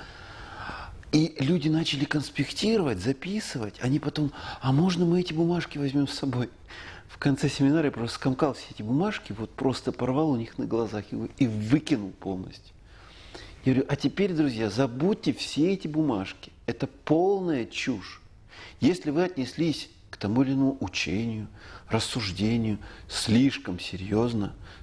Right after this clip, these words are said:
значит, что-то с вами не в порядке, вы впали в ум». Поэтому все, что вы <laughs> слышите в сегодняшних рассуждениях, в этих самых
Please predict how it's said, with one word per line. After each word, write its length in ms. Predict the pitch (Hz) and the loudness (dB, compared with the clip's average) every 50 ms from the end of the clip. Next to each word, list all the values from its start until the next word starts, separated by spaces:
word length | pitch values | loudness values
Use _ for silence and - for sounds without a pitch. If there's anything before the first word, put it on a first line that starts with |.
| - - | -4 0
значит, 260 | 98 117 113 123 113 | 0 0 0 0 -4
что-то 240 | - - 113 101 95 | -4 -4 -4 -4 -2
с 120 | - - | -2 -2
вами 180 | 98 98 101 98 | 0 2 2 2
не 40 | |
в 80 | 92 - | 2 0
порядке, 540 | - - 92 90 87 85 - - - 139 - - - - - - | -2 -2 0 0 0 -2 -4 -6 -6 -6 -6 -6 -8 -12 -4 0
вы 80 | 101 101 | 0 0
впали 360 | - - - 95 104 107 110 | 0 0 0 0 2 0 -2
в 100 | - - - | -2 -2 -2
ум». 200 | 95 90 87 - - - - - - - - - - - - - - - - - - - - - - - - - | -2 -2 -2 -4 -8 -14 -18 -18 -18 -18 -18 -18 -18 -18 -16 -16 -16 -18 -16 -14 -12 -12 -10 -10 -10 -10 -6 0
Поэтому 380 | 117 113 127 - 143 143 131 139 | 2 2 2 4 4 4 4 2
все, 240 | - - - 160 | -2 -4 -4 -4
что 180 | 156 - - 143 | -2 -2 0 0
вы 120 | 123 123 | 0 0
<laughs> 0 | |
слышите 680 | - - - 107 - - - - - 101 - - 104 104 - - - - - - - - - - - - - - - - | 0 0 -2 -2 -2 -2 0 2 2 2 2 0 -4 -4 -4 -8 -12 -10 -10 -10 -8 -8 -8 -8 -8 -10 -12 -12 -10 -8
в 80 | 131 | -6
сегодняшних 880 | - - - 120 110 120 120 131 131 131 139 139 135 - - 139 123 - | -2 2 2 2 4 4 4 4 4 2 0 0 0 0 -2 -2 -2 -2
рассуждениях, 1080 | 123 120 117 - - 120 107 104 101 101 107 107 107 107 107 107 104 107 107 104 - | -2 -4 -4 -2 0 0 0 0 2 2 4 4 4 4 2 2 2 0 0 -2 -2
в 60 | 98 101 | -2 0
этих 320 | 110 113 - 117 107 - | 0 0 -2 -4 -6 -6
самых 540 | - - - 113 117 120 123 113 - - | -6 -4 -2 -2 0 0 -2 -2 -4 -10